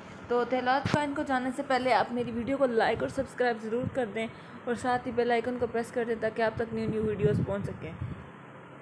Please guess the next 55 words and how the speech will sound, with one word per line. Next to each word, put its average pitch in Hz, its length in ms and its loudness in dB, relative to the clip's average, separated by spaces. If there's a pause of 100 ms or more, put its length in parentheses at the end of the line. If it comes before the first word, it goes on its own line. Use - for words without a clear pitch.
(140)
इसका 277 260 4
लिंक 294 320 2
जो 302 160 2
है 285 80 8
वो 277 100 4
मैं 254 120 2
आपको 254 160 4
डिस्क्रिप्शन 247 500 0
में 262 120 2
दे 247 100 4
दूँगी 247 280 0
और 233 200 2
भी 226 120 -4
जो 254 120 0
लिंक्स 240 340 -2
हैं 240 200 0
Twitter, 240 300 2
Telegram, 226 500 2
उनके 226 240 -2
भी 240 80 2
मैं 233 140 0
आपको 220 560 4
डिस्क्रिप्शन 220 520 2
में 220 120 -2
दे 220 120 2
दूँगी, 226 240 0
आप 214 140 2
वहाँ 214 140 0
से 214 120 -4
देख 208 240 -2
लीजिएगा। 214 440 2 (520)
तो 233 120 4
वीडियो 254 260 2
स्टार्ट 294 260 4
करने 269 220 2
से 277 100 0
पहले 254 260 4
आप 247 80 4
मेरी 247 180 2
वीडियो 233 220 4
को 233 80 2
लाइक 226 320 4
और 269 60 0
सब्सक्राइब 233 460 0
ज़रूर 220 260 0
कर 240 180 2
दें, 220 140 -4
साथ 220 200 0
ही 220 120 -6
बेल 202 180 2
आइकन 240 260 0
को 247 100 2
प्रेस 208 240 0
कर 208 140 -2
दें 214 160 -4